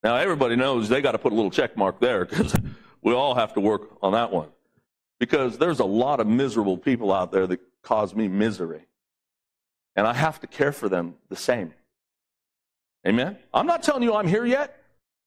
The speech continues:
I can tell you I'm working on it. I'm better than I was. And that's one of the ones I'm working on. This one I, I don't need to work on as much.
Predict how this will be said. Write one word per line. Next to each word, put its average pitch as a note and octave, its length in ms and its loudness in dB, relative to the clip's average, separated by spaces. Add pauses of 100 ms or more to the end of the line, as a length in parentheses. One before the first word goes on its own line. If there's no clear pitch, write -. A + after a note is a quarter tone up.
I - 60 2
can G#3+ 100 -10
tell A#3 160 2
you G#3 100 2
I'm E3 180 0
working F#3+ 300 0
on F#2+ 140 0
it. - 240 -20 (1000)
I'm F3 140 2
better C4 260 2
than A3+ 120 0
I E3 100 2
was. C3+ 260 -2 (840)
And B2+ 120 2
that's G3 160 -2
one A3 140 0
of G3 60 0
the F3+ 80 2
ones F#3+ 200 0
I'm F#3 160 0
working G3+ 280 0
on. G2 140 0 (280)
This - 200 0
one G3+ 140 2
I, D#3+ 140 0 (100)
I B2+ 80 4
don't F3 180 0
need F#3+ 160 0
to C#3+ 60 2
work B2+ 220 0
on A#2+ 220 0
as D#3 240 0
much. G#2 420 -2